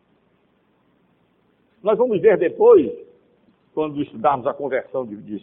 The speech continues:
Saulo de Tarso, como ele, quando se converteu, estava a caminho de outra cidade, de Damasco,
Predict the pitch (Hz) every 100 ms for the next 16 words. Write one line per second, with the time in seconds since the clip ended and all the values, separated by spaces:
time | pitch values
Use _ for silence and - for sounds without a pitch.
0 | - 143 143 101 - 156 190 - - 90
1 | _ _ _ _ 170 226 226 202 - 220
2 | - 190 196 160 - 226 190 - 220 190
3 | 143 - 170 - 156 226 180 180 233 190
4 | 170 135 220 214 165 170 135 160 233 -
5 | 120